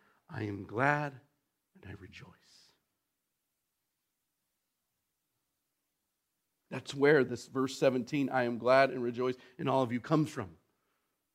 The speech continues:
It's not just because I have warm fuzzies when I think of you, or I have fond of memories, or remember that time when we shared a pizza, and we shared some jokes, and we watched a game, or whatever. No, that's not where this is coming from.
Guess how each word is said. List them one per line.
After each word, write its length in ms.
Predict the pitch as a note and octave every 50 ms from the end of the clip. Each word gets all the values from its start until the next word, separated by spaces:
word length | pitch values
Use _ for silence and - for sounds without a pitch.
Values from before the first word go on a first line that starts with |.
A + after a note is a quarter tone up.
| _ _ _ _
It's 80 | _
not 180 | - F2+ - -
just 140 | C#3+ B2 A2
because 280 | E3 C#3 D#3 D3+ C3
I 60 | C#3+ C3
have 200 | C3+ B2+ - - - _ _ _ _ _ _ _
warm 460 | - C#3 D3 D3+ D#3+ D#3+ D#3 D3+ D3 - -
fuzzies 480 | - E3 D#3 A#2+ B2+ C3 B2 A#2+ G#2 A2
when 100 | A#2 A#2
I 120 | A2+ A2
think 240 | - C#3 A#2+ G2+ -
of 120 | A#2+ G2+
you, 240 | G#2+ A2+ A#2+ C3 C#3+ - - _ _ - - _ -
or 60 | C3
I 40 | B2
have 80 | A2+ -
fond 500 | - - D#3+ D#3+ E3+ E3+ E3+ E3+ D#3+ D#3
of 80 | C#3+
memories, 720 | C#3 C#3+ D3 D3+ C#3+ B2+ B2 A#2+ B2+ C3+ C3+ B2 A#2+ - - _ _ _ _ _ _ -
or 80 | C3
remember 220 | C3+ D#3+ E3 D#3+ D#3
that 140 | D#3 C3
time 260 | A#2 C#3 D#3+ D#3+ D3+ C#3+
when 80 | C3
we 80 | C3 B2
shared 240 | - - E3+ D3+ C3
a 40 |
pizza, 560 | - - _ - - D#3+ - - D3 C#3 C3+ - - _ _ _ _ _ _ _ -
and 100 | - B2
we 120 | C3 B2
shared 280 | - - E3 D#3+ D3+ D3+
some 120 | D3+ C3
jokes, 460 | B2 D3 D#3 D3 C#3+ C#3+ - - -
and 120 | B2+ A#2+ A#2+
we 140 | B2 A#2+ A#2+
watched 260 | C3+ D3+ D#3 D3 -
a 60 | C#3
game, 360 | B2 C#3+ D3 D3 C#3+ C#3+ C3+
or 60 | B2
whatever. 240 | A#2+ C3+ C#3 D3 - -
No, 420 | D3 C#3+ E3+ F#3 F#3+ E3+ C3 - - - - - _
that's 300 | E3 E3 E3 E3+ - E3+
not 280 | F3+ F#3 F#3 G3 - E3
where 180 | E3 F3 E3+
this 300 | D#3+ C#3+ D#3+ E3+ - -
is 140 | E3+ D3+ -
coming 400 | - - F3+ F3+ F3+ E3 C#3 A#2+
from. 240 | - - G2+ G2